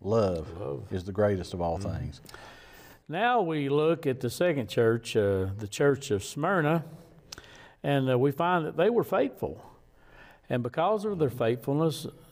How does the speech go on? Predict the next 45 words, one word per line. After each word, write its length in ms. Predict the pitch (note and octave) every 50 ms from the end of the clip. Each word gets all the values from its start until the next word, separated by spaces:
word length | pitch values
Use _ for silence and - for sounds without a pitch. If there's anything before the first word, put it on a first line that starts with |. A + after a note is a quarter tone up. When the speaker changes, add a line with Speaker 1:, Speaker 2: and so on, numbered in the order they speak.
| _ _ -
Speaker 2:
they 140 | A#2 A2+ B2
were 180 | C3 C#3+ D#3+
a 40 | E3
persecuted 720 | D#3 - E3 E3 D#3+ D#3+ - D3+ - E3+ E3+ E3+ E3 D3 -
church. 360 | - F#3+ G#3 A3 F#3 - -
And, 80 | A#2+ B2+
you 60 | B2+
know, 120 | B2+ C3
Jesus 420 | B2 A#2+ D3 F3+ F3 C3+ C3+ B2 -
said, 280 | - E3+ F3+ F#3 D3
"The 60 | B2 A#2+
world 280 | B2+ C#3+ D3+ D3+ B2+ C3+
hated 240 | D3 C#3+ C3 B2+
me, 200 | C3+ D#3 F3 F3+
they'll 240 | D#3 C#3 C3+ C3 A2+
hate 220 | A2+ C3+ C#3+ C#3+ -
you, 360 | C#3+ C#3+ D#3+ F3+ F#3 E3+ - - - - - - - - - _ -
uh, 400 | B2 A#2+ A#2 A2+ A2+ A#2 A#2+ B2
and 120 | A#2+ A#2+ A#2
the 60 | A#2+
world 220 | B2 C3 C3 B2+
will 80 | B2 A#2
persecute 720 | - - E3 F#3+ F3 - - D3+ - - B2+ A2+ G#2 - B2
you." 140 | A2+ G#2+
So 320 | G2+ - - B2 A#2 A#2 - - - - - - - - - - _ -
the 60 | A#2
church 340 | - - F#3 F3 F3+ E3+ -
here 140 | F3 E3 D#3
at 60 | C#3
Smyrna, 440 | - - D#3+ F3 G#3 A3+ A3 F#3+ E3
they 180 | C#3+ D#3+ F#3+ A3
were, 340 | G#3+ G3 F3 E3 D#3 D3+ - - - -
they 140 | D#3 E3 F#3+
were 160 | G3 G3 G3
a 60 | F#3+
faithful 500 | F#3 F#3+ G3+ E3+ E3+ F3+ F3 - - F3+
church. 400 | D#3+ - - G#3+ G3+ D#3 - -
You 80 | C#3+ C3+
could 160 | C3 C3 B2
call 220 | - D#3 D3+ D#3 D3+
them 200 | D#3+ D#3+ D#3 C#3
a 60 | B2+
faithful 460 | C#3+ - D#3 D#3 D3+ D3+ - - C3
Speaker 1:
Mm-hmm. 60 | -
Speaker 2:
church. 480 | - - G3+ G3 D3 G2+ - - -